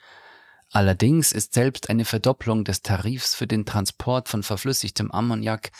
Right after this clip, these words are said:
ein schwerer Schlag für die finnische Wirtschaft. Etwa vierzig Prozent des Ammoniaks, das der Düngemittelhersteller Yara in seinen finnischen Werken verwendet,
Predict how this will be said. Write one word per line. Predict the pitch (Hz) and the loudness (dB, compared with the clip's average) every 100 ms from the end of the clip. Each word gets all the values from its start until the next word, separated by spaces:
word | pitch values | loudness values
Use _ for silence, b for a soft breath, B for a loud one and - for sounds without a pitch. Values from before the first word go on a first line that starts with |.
| B - | B -4
ein | 110 113 | 0 0
schwerer | - 113 120 123 | 0 0 0 0
Schlag | - 113 110 107 | 0 2 0 -2
für | - | -4
die | 95 | -4
finnische | 95 107 101 95 98 | 0 2 2 0 -2
Wirtschaft. | 95 98 - 98 - - B B B B B B | -2 0 0 -2 -4 -14 B B B B B B
Etwa | 110 - 120 | -6 -2 -4
vierzig | - 139 139 120 | 0 0 0 -2
Prozent | - 117 - 123 131 123 | -2 -2 0 0 0 2
des | 113 | 0
Ammoniaks, | - 120 123 123 127 - | 2 4 4 2 0 -4
das | - 104 | -4 -4
der | - 104 | 0 0
Düngemittelhersteller | 131 147 127 110 - 95 110 - 110 104 | 4 4 4 4 2 0 0 0 0 2
Yara | 95 101 110 117 92 | 2 2 2 0 -2
in | 85 95 | -4 -4
seinen | 92 104 104 | 0 0 0
finnischen | 98 - 135 123 - 101 | -2 -2 0 0 0 0
Werken | 98 104 - 107 | 0 0 -2 -4
verwendet, | 104 92 95 98 113 | -2 0 -2 -2 -4